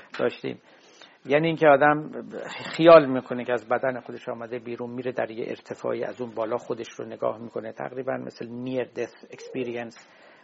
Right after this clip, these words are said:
و امثال اینا. حالا بزرگانی هم بودن که از اونا نقل کردن، اما نه به شکلی که مثلاً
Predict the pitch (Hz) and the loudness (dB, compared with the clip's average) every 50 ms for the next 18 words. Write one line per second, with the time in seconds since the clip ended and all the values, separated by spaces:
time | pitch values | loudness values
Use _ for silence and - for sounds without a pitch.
0 | _ _ 135 131 131 127 123 - - 131 127 120 120 120 120 120 113 - 135 143 | _ _ -2 -2 -2 -2 -4 -8 -8 -8 -8 -6 -8 -8 -8 -8 -2 0 2 4
1 | 151 151 143 143 - 156 117 127 127 - 135 139 135 139 135 131 127 120 120 120 | 4 2 2 -2 -10 -8 -6 -6 -4 -2 -4 -4 -4 -4 -6 -8 -8 -10 -8 -6
2 | 127 127 127 123 - - 127 123 120 - - - - - - - _ - _ - | -6 -6 -6 -8 -8 -8 -8 -8 -8 -10 -16 -20 -20 -20 -20 -20 _ -16 _ -10
3 | 117 110 120 120 123 127 127 131 135 131 123 127 120 - - 123 120 123 123 131 | -8 -8 -6 -6 -6 -6 -4 -2 -4 -2 -4 -6 -10 -6 -6 -4 -4 -2 -4 -4
4 | 131 135 147 151 151 156 170 175 156 143 - 131 131 120 - - - 135 127 - | -6 -6 -6 -6 -4 -2 -2 -2 -2 -4 -6 -6 -6 -6 -6 -8 -10 -10 -10 -10
5 | 131 131 - - 127 120 123 120 - - 120 123 123 | -12 -14 -8 -8 -8 -6 -6 -10 -10 -8 -8 -8 -8